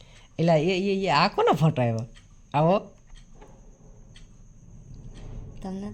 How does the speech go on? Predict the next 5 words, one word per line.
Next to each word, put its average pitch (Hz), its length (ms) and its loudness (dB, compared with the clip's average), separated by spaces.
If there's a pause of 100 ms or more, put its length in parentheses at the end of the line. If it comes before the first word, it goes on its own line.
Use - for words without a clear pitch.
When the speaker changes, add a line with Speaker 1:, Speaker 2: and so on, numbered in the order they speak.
Speaker 2:
થોડુંક 214 480 -14 (800)
Speaker 1:
પણ 175 140 2
આમાં 175 280 6
કેમ 180 440 4
ઓળખી? 160 760 8